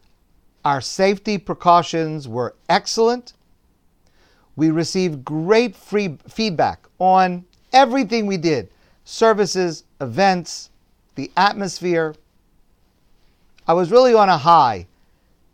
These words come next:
at the end of Rosh Hashanah. And then just after Rosh Hashanah ended,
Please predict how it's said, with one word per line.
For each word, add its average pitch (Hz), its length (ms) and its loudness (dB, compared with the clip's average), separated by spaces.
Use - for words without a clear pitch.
at 123 120 -8
the 147 140 0
end 175 200 0
of 151 80 -2
Rosh 143 200 -4
Hashanah. 127 440 -8
And 185 160 -6
then 220 240 2
just 208 300 0
after 185 300 4
Rosh 156 200 -2
Hashanah 165 380 -2
ended, 156 480 -2